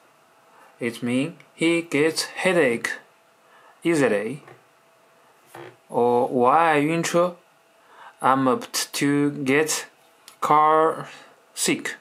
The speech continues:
And, uh, for example, 她老爱发脾气, it means she is always losing her temper, temper, temper. And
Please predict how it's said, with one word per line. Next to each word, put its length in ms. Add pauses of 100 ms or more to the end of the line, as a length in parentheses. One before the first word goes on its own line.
(1300)
And, 260
uh, 300 (260)
for 160
example, 420 (420)
她 140
老 200
爱 180
发 200
脾 200
气, 440 (720)
it 160
means 200
she 300
is 120
always 300
losing 480
her 160
temper, 520 (240)
temper, 520 (260)
temper. 400 (1500)
And 380